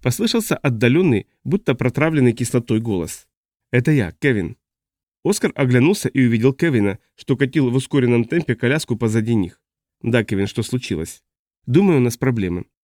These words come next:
Кто-то только что включил пожарную тревогу внутри колл-лаборатории». «И в чем проблема?» Оскар наблюдал, как движется рот Кевина. Голос Кевина достиг его уха на десять секунд позже.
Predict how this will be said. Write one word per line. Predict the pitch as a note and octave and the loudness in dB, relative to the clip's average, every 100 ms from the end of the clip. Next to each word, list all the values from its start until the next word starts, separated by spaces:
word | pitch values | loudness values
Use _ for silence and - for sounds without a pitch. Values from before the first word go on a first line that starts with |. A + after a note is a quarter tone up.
| _ _ | _ _
Кто-то | C3+ B2 | 2 2
только | A#2 A2+ B2 | 0 -2 -2
что | - A#2 | -2 -4
включил | B2 A#2 C#3 | -2 -2 -2
пожарную | A#2 A#2+ B2+ A#2 A#2 | 0 2 2 2 0
тревогу | B2 D#3 A#2+ A#2 A#2+ | 0 0 0 -2 2
внутри | B2 B2+ B2+ | 2 2 0
колл-лаборатории». | - A2+ G#2+ A#2 C3 G2+ E2+ D#2+ - _ _ _ _ _ | 2 0 2 0 -4 -4 -8 -8 -14 _ _ _ _ _
«И | G2+ G2 | -2 0
в | |
чем | - A2 | -2 -2
проблема?» | A2 F#2+ F#2 F#2+ - _ _ _ _ _ | -2 -2 -2 -4 -6 _ _ _ _ _
Оскар | E3 G#3 E3 | -2 0 2
наблюдал, | C3+ A#2 A#2+ E3 G3 _ | 2 2 0 0 -2 _
как | - B2 | -4 -4
движется | B2+ F#3 D3 C#3 | 0 -2 0 -2
рот | C#3+ C3 - | 0 0 0
Кевина. | - G2 F#2 - _ _ _ _ | -4 -4 -6 -10 _ _ _ _
Голос | A#2+ B2 A#2 | 2 2 2
Кевина | - E3+ B2+ A2 | 0 2 2 0
достиг | B2+ B2+ B2 | -2 -2 -4
его | B2+ A#2 | -2 -2
уха | C3+ E3 - - | 0 -2 -2 0
на | C3+ | 2
десять | B2+ D3 G#2+ | 2 -2 -6
секунд | G#2 B2 A#2+ | -4 -4 -6
позже. | - F#2+ F#2+ | -6 -10 -10